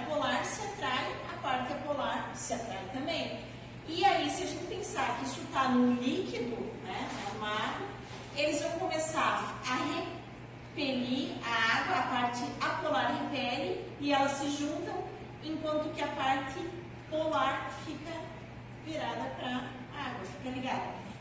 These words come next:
Dessa forma, o que que eles, a melhor forma é o quê? É se juntar totalmente, fechando qualquer canal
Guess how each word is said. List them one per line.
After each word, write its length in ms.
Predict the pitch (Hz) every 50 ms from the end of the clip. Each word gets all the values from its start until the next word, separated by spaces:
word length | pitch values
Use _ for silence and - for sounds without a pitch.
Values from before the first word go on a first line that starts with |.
| - - 220
Dessa 320 | 262 277 277 - - -
forma, 380 | - - - 277 277 277 285 294
o 40 |
que 80 | - 311
que 100 | - -
eles, 220 | - - - - - 269
a 40 | 262
melhor 240 | 262 262 254 262 262
forma 380 | 269 - 269 262 262 269 285 277
é 40 |
o 80 | 262 247
quê? 160 | - - 339 - - - - - - - - - - - - - - - -
É 140 | - 254 254
se 140 | 247 - 262
juntar 400 | - 262 262 269 - 285 254 - - - -
totalmente, 960 | - 302 605 - - - - 403 403 359 359 285 285 - - - - - 370 359 359 -
fechando 640 | 370 330 320 311 - - 330 302 302 311 311 311 - - - -
qualquer 640 | 339 294 285 294 294 294 320 294 285 - - - - - - - - - - - - -
canal 720 | 330 294 285 294 285 262 262 254 262 - - 359 381 -